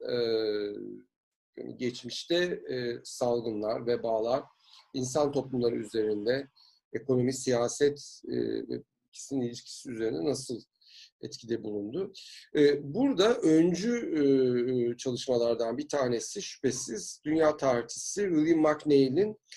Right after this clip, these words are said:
bin dokuz yüz yetmiş altı yılında, e, yayınladığı Vebalar ve Halklar, e, kitabı. E, burada,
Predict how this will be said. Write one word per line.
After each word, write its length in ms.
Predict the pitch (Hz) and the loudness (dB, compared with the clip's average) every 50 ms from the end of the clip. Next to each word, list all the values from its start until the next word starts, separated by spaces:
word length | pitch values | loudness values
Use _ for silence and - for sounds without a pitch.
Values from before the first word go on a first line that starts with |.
| - _ _ _ | -20 _ _ _
bin 160 | 147 147 151 | -2 0 0
dokuz 220 | 156 147 147 180 165 | 0 0 -2 -4 -4
yüz 80 | 131 | -2
yetmiş 300 | 147 - - 135 - - | -4 -4 -4 -6 -2 0
altı 300 | 151 147 147 151 151 185 | 2 2 2 2 0 0
yılında, 500 | 175 151 139 127 120 110 110 104 104 - _ _ _ | 0 0 2 0 0 0 0 -2 -2 -6 _ _ _
e, 80 | - 117 117 110 107 107 104 101 101 101 110 - | -4 -2 0 0 0 0 -2 -2 -4 -6 -6 -4
yayınladığı 760 | - 135 123 120 117 117 113 113 110 - 156 175 196 190 151 147 | -2 -2 0 0 -2 -2 -2 -4 -4 0 2 2 2 2 4 4
Vebalar 920 | 147 139 139 139 135 135 139 - - - 123 127 156 165 185 196 175 165 | 4 6 6 6 6 4 4 2 -2 -4 0 2 2 2 2 2 0 0
ve 160 | 170 180 185 | 0 0 0
Halklar, 640 | 165 - 151 165 - - 165 151 131 113 - - _ _ _ _ _ _ _ _ _ _ - 123 | 0 0 0 0 0 2 2 2 2 2 0 -6 _ _ _ _ _ _ _ _ _ _ -2 2
e, 320 | 135 127 117 110 107 - - | 2 4 4 2 0 -4 -10
kitabı. 440 | - - - 120 107 - 101 92 - _ _ _ _ _ _ _ _ _ _ _ _ _ _ _ _ _ _ - - - | -16 -6 -4 -4 -4 -4 -8 -14 -16 _ _ _ _ _ _ _ _ _ _ _ _ _ _ _ _ _ _ -20 -12 -4
E, 340 | 170 156 147 131 127 127 127 | -2 0 0 0 -2 -4 -8
burada, 560 | 165 151 143 226 277 185 175 170 180 214 226 | -14 -10 -6 -4 -4 0 2 2 2 2 0